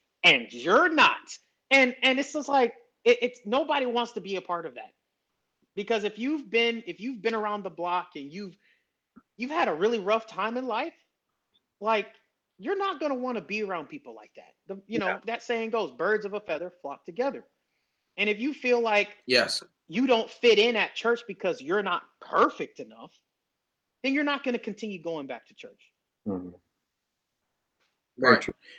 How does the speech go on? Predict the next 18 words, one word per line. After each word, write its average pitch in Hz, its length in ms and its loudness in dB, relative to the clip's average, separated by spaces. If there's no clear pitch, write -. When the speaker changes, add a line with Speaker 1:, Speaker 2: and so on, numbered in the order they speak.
Speaker 3:
And 180 140 8
I 208 160 12
think 269 180 4
what 214 180 10
you 254 80 8
guys 214 120 10
have 143 160 2
just 143 160 2
hit 180 180 8
on 113 440 2
is 143 440 12
the 135 180 10
difference 156 880 6
between 147 1080 8
judgment 127 680 6
and 131 100 6
accountability. 110 840 4
Speaker 2:
Yeah. 107 220 4